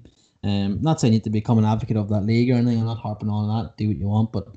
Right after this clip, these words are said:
go down and, and follow them and, and, um, give them a chance, because it's, it's well worth your time. And I think hopefully when we're allowed back,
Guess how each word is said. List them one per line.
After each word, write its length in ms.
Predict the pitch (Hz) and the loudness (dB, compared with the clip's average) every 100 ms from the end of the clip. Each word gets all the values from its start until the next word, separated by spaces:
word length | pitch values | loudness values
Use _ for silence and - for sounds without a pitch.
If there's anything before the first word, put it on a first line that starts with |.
| - _ _ _ | -20 _ _ _
go 100 | - | 2
down 320 | 110 110 117 110 | 4 6 4 2
and, 200 | 104 95 - | -2 -4 -4
and 160 | 101 | -6
follow 320 | - 104 104 | -4 -4 -2
them 100 | 104 | 0
and, 260 | 104 101 90 | -2 -4 -6
and, 200 | 104 101 | -4 -2
um, 380 | 101 98 98 104 104 - _ _ | 0 0 -2 -6 -12 -16 _ _
give 100 | 107 | 0
them 140 | 104 | 2
a 20 | 104 | 0
chance, 320 | 104 98 104 | 0 0 -2
because 320 | - 107 101 | -4 -2 0
it's, 300 | 104 - - _ - | -2 -6 -20 _ -6
it's 120 | 110 | 2
well 160 | 110 | 4
worth 120 | 107 101 | 4 4
your 80 | |
time. 260 | 101 101 107 | 2 4 6
And 180 | 110 - _ _ _ _ _ | 4 0 _ _ _ _ _
I 80 | 110 | 0
think 420 | 127 120 120 - 131 | 4 2 2 -6 -2
hopefully 640 | 127 117 117 113 113 - - | 0 2 2 4 2 0 -2
when 120 | 117 | 2
we're 140 | 107 | 4
allowed 220 | 107 110 - | 4 4 2
back, 380 | 110 113 - | 0 0 -6